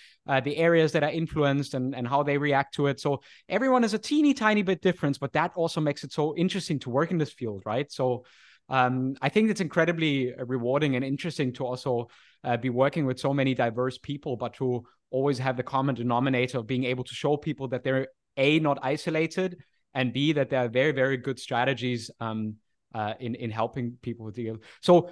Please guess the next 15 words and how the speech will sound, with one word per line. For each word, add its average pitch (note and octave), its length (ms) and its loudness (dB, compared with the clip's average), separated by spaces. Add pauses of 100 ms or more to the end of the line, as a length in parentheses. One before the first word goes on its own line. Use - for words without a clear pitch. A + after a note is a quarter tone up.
what F#3+ 220 6
is G#3 80 2
your A3 120 6
relationship G#3 640 4
to G3 160 0
the, F#3 200 4
um, E3 480 4
to F#3 140 4
the E3+ 120 6
normal F#3+ 480 8
E F3+ 180 2
N E3+ 140 2
T F#3+ 240 -4
statement, F3 800 4
uh, D3+ 380 4